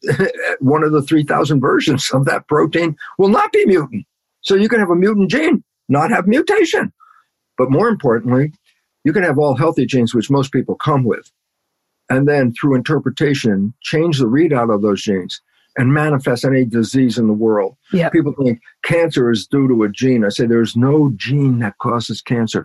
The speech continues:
Speaker 1: Wake up. There is
Speaker 2: Yeah.
Speaker 1: no gene that causes cancer.
Speaker 2: Yep.
Speaker 1: Genes are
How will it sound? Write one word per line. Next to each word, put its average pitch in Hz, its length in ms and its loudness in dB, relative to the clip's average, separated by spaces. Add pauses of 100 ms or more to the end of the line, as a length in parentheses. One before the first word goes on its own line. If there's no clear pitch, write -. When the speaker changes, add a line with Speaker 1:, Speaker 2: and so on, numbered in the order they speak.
(160)
Speaker 1:
Wake 147 300 0
up. 139 200 0 (320)
There 127 100 2
is 123 60 2
Speaker 2:
Yeah. 139 180 -2
Speaker 1:
no 143 400 2 (100)
gene 135 520 2 (240)
that 110 240 -4
causes 147 500 -2
cancer. - 440 -4 (120)
Speaker 2:
Yep. 156 120 0
Speaker 1:
Genes 131 240 0
are 107 120 -4